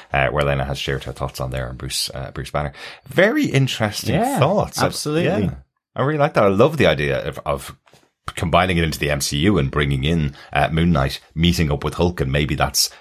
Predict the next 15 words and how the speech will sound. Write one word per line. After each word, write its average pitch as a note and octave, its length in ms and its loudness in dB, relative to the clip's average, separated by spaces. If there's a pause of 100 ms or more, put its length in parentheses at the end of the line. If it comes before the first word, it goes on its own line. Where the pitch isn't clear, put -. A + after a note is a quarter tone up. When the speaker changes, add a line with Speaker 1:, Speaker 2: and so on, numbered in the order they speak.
(120)
Speaker 1:
part D2+ 180 0
of D2+ 80 0
the D2 60 0
realization D2 720 0
from C2 260 -4
Doctor C2+ 280 -6
Bruce C#2 180 -6
Banner D2+ 240 -2
that C2+ 100 -4
he C2+ 60 -6
has B1+ 180 -2
D C2 160 -6
I B1 80 -2
D. A#2 180 -2
I, - 60 -2